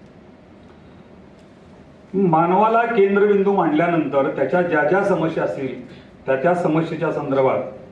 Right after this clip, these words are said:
जे जे आपल्याला राजकारणामध्ये किंवा चळवळीमध्ये करता येईल, ते अभिप्रेत बाबासाहेबांना होतं, तेच या ठिकाणी असावं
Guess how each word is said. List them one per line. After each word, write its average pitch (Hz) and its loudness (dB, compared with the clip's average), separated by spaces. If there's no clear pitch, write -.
जे 147 -2
जे 180 4
आपल्याला 170 2
राजकारणामध्ये 147 0
किंवा - -12
चळवळीमध्ये 143 -2
करता 127 -4
येईल, 113 -8
ते 135 -2
अभिप्रेत 147 -2
बाबासाहेबांना 139 -2
होतं, 120 -6
तेच 156 -8
या 143 -2
ठिकाणी 131 -4
असावं 123 -6